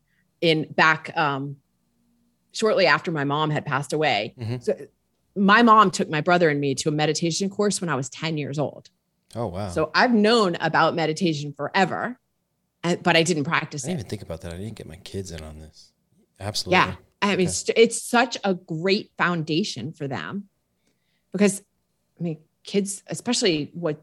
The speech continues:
Speaker 1: what's going on now, I mean, always, there's always something in the world,
Speaker 2: Yeah.
Speaker 1: right? Um, but to giving,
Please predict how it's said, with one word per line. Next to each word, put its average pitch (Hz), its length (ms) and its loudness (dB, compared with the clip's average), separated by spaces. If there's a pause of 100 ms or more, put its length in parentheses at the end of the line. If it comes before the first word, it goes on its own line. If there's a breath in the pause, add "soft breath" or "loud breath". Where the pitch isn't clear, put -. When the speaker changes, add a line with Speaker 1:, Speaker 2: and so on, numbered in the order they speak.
Speaker 1:
what's 175 220 -2
going 170 240 -2
on 147 300 -2
now, 156 540 0 (140)
I 160 40 -8
mean, 160 200 -8
always, 147 500 0
there's 151 180 -8
always 165 260 2
something 135 300 -4
in 107 80 -8
the 135 80 -8
world, 117 260 -4
Speaker 2:
Yeah. 85 80 -4
Speaker 1:
right? 135 280 -2 (420 soft breath)
Um, 175 260 -2
but 214 200 2
to 190 100 -2
giving, 190 460 0